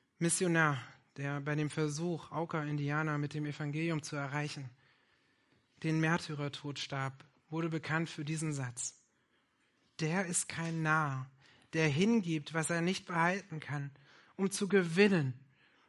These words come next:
was er nicht verlieren kann.“ Das Christenleben ist ein Leben des Todes. Des Todes von dir selbst.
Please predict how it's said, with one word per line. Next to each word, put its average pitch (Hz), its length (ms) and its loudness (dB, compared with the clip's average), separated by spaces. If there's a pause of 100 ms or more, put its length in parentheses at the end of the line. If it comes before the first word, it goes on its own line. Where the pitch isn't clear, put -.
(200)
was 151 180 0
er 170 80 2
nicht 151 240 -2
verlieren 135 480 -4
kann.“ - 180 -20 (1800)
Das 147 220 -6
Christenleben 147 760 -2
ist 143 240 -6
ein 156 160 -2
Leben 160 260 -2
des 147 200 -6
Todes. 147 540 -8 (1600)
Des - 160 -10
Todes 170 400 -4
von 175 160 -2
dir 175 160 2
selbst. 135 500 -6